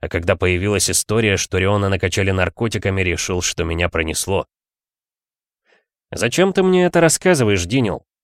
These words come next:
Почему сейчас?" Динил сделал глубокий вдох, выдохнул, пожал плечами и посмотрел на перекрытие.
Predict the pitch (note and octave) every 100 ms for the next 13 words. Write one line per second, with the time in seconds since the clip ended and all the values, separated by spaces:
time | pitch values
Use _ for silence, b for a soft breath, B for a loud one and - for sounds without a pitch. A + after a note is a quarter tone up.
0 | _ F2+ A2 C#3+ D#3 E3 D3+ - G2+ -
1 | - _ _ _ _ _ _ _ _ b
2 | b b _ F2 C3 D#3 D3 G#2+ A#2 C#3
3 | C3 G#2+ G#2+ A#2 C3 B2+ B2 G#2 G2+ B2
4 | G#2 - - _ _ E2 F#2+ B2+ A#2+ -
5 | G#2 F#2+ - F#2+ G2 A2 F#2 G2 F2 -
6 | A#2+ B2 A#2+ b _ G2 F#2 - - G#2+
7 | F#2+ G#2 G#2+ G2+ F#2+ F#2+ F#2+ F#2+ G#2 G2
8 | - D2 C2